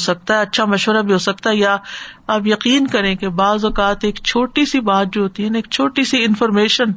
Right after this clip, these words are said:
وہ آپ کی پوری زندگی بدل دیتی ہے۔ کی کتنی بڑی ہوتی ہے چابی، چھوٹی سی ہوتی ہے، اور اس چابی کا بھی اصل حصہ جو ورک کرتا ہے، جس سے تالا کھلتا ہے، وہ تو بہت ہی چھوٹا ہوتا ہے۔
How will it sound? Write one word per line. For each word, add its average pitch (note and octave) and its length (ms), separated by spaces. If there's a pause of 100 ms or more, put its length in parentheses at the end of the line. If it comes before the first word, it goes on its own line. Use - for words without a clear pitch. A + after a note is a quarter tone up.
(800)
وہ A3 160 (180)
آپ A3+ 260
کی B3 100
پوری A#3+ 320
زندگی G3+ 380
بدل F3 320
دیتی E3+ 300
ہے۔ E3 60 (1160)
کی D4+ 200
کتنی D4+ 320
بڑی A#3 240
ہوتی F3 320
ہے D#3+ 80 (340)
چابی، F#3 380 (1400)
چھوٹی C4 240
سی C#4+ 140
ہوتی F3+ 260
ہے، - 460
اور B3+ 160 (120)
اس E4 220
چابی B3 420
کا C#4+ 220
بھی C#4 180 (160)
اصل D#4+ 360
حصہ B3+ 460
جو B3 200 (160)
ورک B3+ 300
کرتا G#3+ 280
ہے، G#3+ 80
جس G#3 200
سے A#3 140
تالا A3+ 320
کھلتا F#3+ 340
ہے، D#3 60 (540)
وہ D4+ 60
تو F4 120
بہت E4+ 220
ہی F4 60
چھوٹا G3+ 300
ہوتا D#3+ 220
ہے۔ - 180